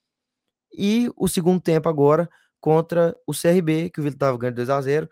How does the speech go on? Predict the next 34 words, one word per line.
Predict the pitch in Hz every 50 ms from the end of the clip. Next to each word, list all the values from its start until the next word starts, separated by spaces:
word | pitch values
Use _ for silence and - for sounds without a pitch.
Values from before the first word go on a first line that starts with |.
| _ _ _ _ _ _
e | - 196
coloca | - - 202 190 175 180 175 -
o | 175
Marlon | 180 175 175 175 175 170
pra | - 190
ele | 190 185 180
ir | 180
sentindo, | - - 180 170 - 185 190 190 185 170
pra | 139 160
ele | 147 147
ir | 147
jogando. | 147 165 160 147 143 151 165 175 180 175 165 - _ _ _ _ _ _ _
Não | - 247 233
vem | 196 220 208
fazendo | 190 185 170 185 185
grandes | 160 175 170 170 151
partidas, | - - 160 143 - - 180 165 175 165 - _ _ _ _ _ _
mas | - 165 165 156
eu | 170 170
acho | 160 165 -
que | - 165
é |
importante | 165 156 - 190 190 190 185 - 180 175 165
a | 165
gente | 156 165 156 -
tentar, | - 175 175 165 165 160 151 156
pelo | - - 165 170 160
menos, | 151 151 156 143 -
salvar | - 175 170 143 127 127
esse | 139 135
jogador. | 143 147 156 170 160 131 110 101 - _ _ _ _ _ _ _ _
Porque | - 120 117 - - 139 143 - -
ele | - 151 175 202 214 220 208
bem, | 156 139 139 139 139 143 151 160 156